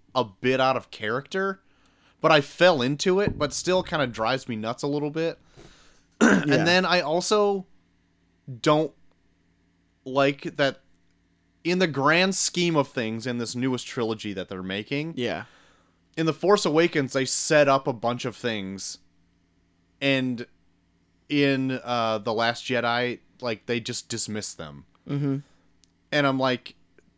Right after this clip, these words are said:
Speaker 1: sure, I get, like, it doesn't, like, it doesn't bother me that you don't, like, find out that Rey has, like, a grand lineage. That's fine, great.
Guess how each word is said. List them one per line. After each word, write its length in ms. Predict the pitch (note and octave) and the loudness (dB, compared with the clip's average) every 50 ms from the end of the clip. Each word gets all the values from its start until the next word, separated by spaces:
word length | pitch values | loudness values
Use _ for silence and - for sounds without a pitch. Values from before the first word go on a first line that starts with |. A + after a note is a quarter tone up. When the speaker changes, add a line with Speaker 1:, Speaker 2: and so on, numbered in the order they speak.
| _ _ _ _ _ _ _ | _ _ _ _ _ _ _
Speaker 1:
sure, 580 | - - - - D4 D#4 D4 G#3+ D#3 C#3 C3+ B2+ | -6 -4 -2 -2 2 4 6 6 6 6 4 4
I 100 | C#3+ F3 | 4 4
get, 300 | E3 D3 G#3+ A3 - - - - - - | 4 4 2 2 0 -2 -10 -20 -12 -4
like, 180 | - E3 E3 E3+ | -2 -2 0 0
it 100 | G3 E3+ | 2 4
doesn't, 400 | G#3 A#3+ B3+ D4 C4 G3 - - | 6 6 6 4 2 -2 -2 0
like, 160 | D3 E3 D#3 E3 | 2 2 4 4
it 100 | D#3 D3 | 4 4
doesn't 240 | F3 G#3 D4 D#4+ | 4 4 4 4
bother 280 | F#3+ F#3 F3 F3+ F3 F3 | 4 4 6 6 4 4
me 120 | F3 F3 | 2 0
that 240 | D#3+ D#3+ C#3 A#2 - | 2 2 2 2 0
you 140 | B2+ B2+ B2 | -6 -4 0
don't, 260 | C3 C3 C#3 C3 - _ _ _ _ _ _ _ _ _ _ _ _ _ _ _ _ - | 0 0 0 0 -4 _ _ _ _ _ _ _ _ _ _ _ _ _ _ _ _ -10
like, 220 | C#3+ C3 B2+ B2 - | -4 -2 -2 -2 -2
find 300 | - C#3+ C3+ C3+ C3+ C3+ | 0 0 2 2 4 4
out 180 | C3 C3 A#2+ | 2 2 2
that 140 | B2+ B2 A2+ | 2 0 0
Rey 300 | G#2 G#2+ A2+ A2+ A#2 A#2+ | -2 -2 -2 0 0 0
has, 180 | B2 B2 A#2 A#2 | 0 -2 -2 -4
like, 140 | A#2+ G2+ A#2+ | -4 -4 -4
a 60 | A2+ | -6
grand 440 | A2+ G#2+ A2 G#2+ A2 A2+ A2+ G#2 G2+ | -6 -6 -4 -2 -2 -2 -2 -4 -4
lineage. 520 | G#2 G#2 G2+ F#2 E2 D2+ - - - - _ _ _ - | -6 -6 -6 -8 -10 -12 -14 -16 -20 -20 _ _ _ -2
That's 280 | A#2 C#3 D#3 - - - | 4 4 4 4 4 -2
fine, 480 | - - - B2+ C3 B2 G#2 F#2+ F#2+ | -8 -2 0 2 2 2 0 -2 -6
great. 480 | F#2 A2+ A2+ C3 C3 A2+ E2+ - - | -6 -2 2 2 2 2 0 -6 -16